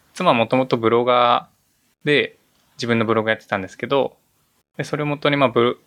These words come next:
えーと、フリーランスみたいな感じでやってて、それと別で、自分のブログと別で今保育士向けの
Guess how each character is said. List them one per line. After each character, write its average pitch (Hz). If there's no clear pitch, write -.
え 117
ー -
と、 -
フ 120
リ 113
ー -
ラ 107
ン 110
ス -
み 110
た 98
い 95
な 95
感 101
じ 101
で -
や 98
っ -
て -
て、 156
そ -
れ 160
と -
別 147
で、 156
自 127
分 143
の 139
ブ 147
ロ 151
グ 151
と 151
別 143
で 143
今 117
保 104
育 -
士 -
向 107
け 104
の 101